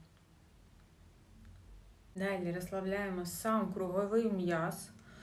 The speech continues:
беремо його за щіп, не губи, а далі. Відтягуємо вперед, розтягуємо мінімально в сторони, повертає на місце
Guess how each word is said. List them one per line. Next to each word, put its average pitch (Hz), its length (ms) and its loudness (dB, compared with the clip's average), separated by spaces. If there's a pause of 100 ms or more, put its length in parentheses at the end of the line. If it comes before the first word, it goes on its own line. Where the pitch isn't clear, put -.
(240)
беремо 202 360 4
його 175 360 0
за 196 200 0
щіп, - 460 -4
не 202 160 0
губи, 170 540 0
а 214 160 2
далі. 160 520 -2 (720)
Відтягуємо 185 1000 2
вперед, 190 680 4 (1800)
розтягуємо 175 1000 4
мінімально 180 680 4
в 160 60 -4
сторони, 294 580 2 (140)
повертає 175 580 0
на 160 100 0
місце 269 600 -2